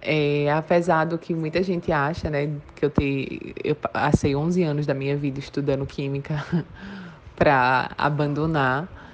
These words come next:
e fazer uma coisa que é incerta e tudo mais, mas eu sou muito feliz com o que eu faço, eu tô bem realizada com as minhas duas empresas. Eu tenho sócios maravilhosos que são bem bacana, assim, a gente se apoia muito, a gente se ajuda muito.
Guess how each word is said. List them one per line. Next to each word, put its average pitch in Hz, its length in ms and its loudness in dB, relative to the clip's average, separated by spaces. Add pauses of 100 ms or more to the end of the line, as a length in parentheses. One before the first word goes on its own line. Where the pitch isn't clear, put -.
(260)
e 143 400 2
fazer 156 360 6
uma 147 180 2
coisa 147 400 4
que - 180 0
é 139 80 4
incerta 151 880 4
e 143 40 0
tudo 151 240 -4
mais, 147 400 0
mas 165 220 0
eu 175 60 -2
sou 160 160 0
muito 165 180 -4
feliz 190 280 2
com - 100 -10
o 156 40 -6
que 151 80 -6
eu 160 40 -4
faço, 139 480 -4
eu 139 40 -6
tô 143 380 0 (500)
bem 165 200 2
realizada 160 720 2
com 139 100 -8
as 147 100 -4
minhas 147 240 -4
duas 143 240 -2
empresas. 139 680 -2 (300)
Eu 151 100 -4
tenho 156 220 -2
sócios 147 480 -2
maravilhosos 147 720 2
que - 160 -4
são 135 420 -4 (560)
bem 139 280 -2
bacana, 151 440 0
assim, 131 280 -4
a 131 60 0
gente 139 220 -6
se - 100 0
apoia 139 340 2
muito, 139 340 0
a - 20 2
gente 139 220 -4
se 139 100 2
ajuda 139 320 0
muito. 139 460 -4